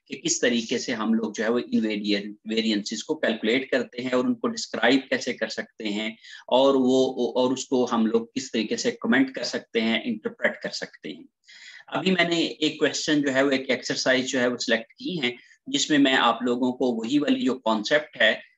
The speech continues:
वो, अ, उस exercise के जरिए से समझाने की कोशिश करूंगा। और इससे पहले जो मैंने lecture पढ़ाया है इसके अंदर भी मैंने ये दो exercises करवाई हैं variable और fixed overhead के हवाले से, अ,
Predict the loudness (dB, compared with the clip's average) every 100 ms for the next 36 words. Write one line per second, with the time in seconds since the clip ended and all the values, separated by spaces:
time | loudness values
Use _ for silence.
0 | _ 2 4 4 2 2 4 4 4 0
1 | -2 -2 -2 2 2 2 2 2 2 2
2 | 0 -2 -4 -6 -4 -4 -4 -8 -8 -8
3 | -8 -8 -2 0 2 0 -2 -6 -20 -14
4 | -2 0 0 -2 -4 0 2 2 2 2
5 | 2 0 -2 -4 -4 0 2 2 2 0
6 | 0 0 0 -2 -2 0 0 2 0 -2
7 | -8 -4 4 4 4 -2 0 0 0 -2
8 | 0 0 2 0 0 -4 -8 _ _ _
9 | _ _ _ 2 4 6 4 4 2 2
10 | -2 -2 -2 0 0 -2 -2 0 2 2
11 | 2 0 -2 -4 -12 -20 -12 -2 4 6